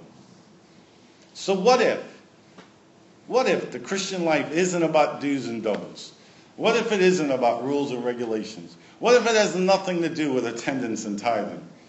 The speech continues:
What if it's all about oneness with God the Father, God the Son, and God the Holy Spirit? What if it really is all about relationship? I think it really is.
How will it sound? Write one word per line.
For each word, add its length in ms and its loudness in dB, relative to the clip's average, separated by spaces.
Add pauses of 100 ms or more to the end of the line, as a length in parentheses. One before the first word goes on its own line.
(420)
What 180 6
if 140 2
it's 180 -2
all 340 6
about 340 2
oneness 680 -6
with 140 -12
God 220 -4
the 80 -8
Father, 440 -6 (600)
God 200 -6
the 60 -14
Son, 340 -4
and 140 -6
God 200 -4
the 60 -8
Holy 220 -8
Spirit? 500 -10 (200)
What 140 0
if 120 -4
it 120 -6
really 420 -4
is 260 -4
all 220 -4
about 300 -4
relationship? 680 -10 (1400)
I 80 -12
think 260 -12
it 100 -16
really 280 -8
is. 380 -10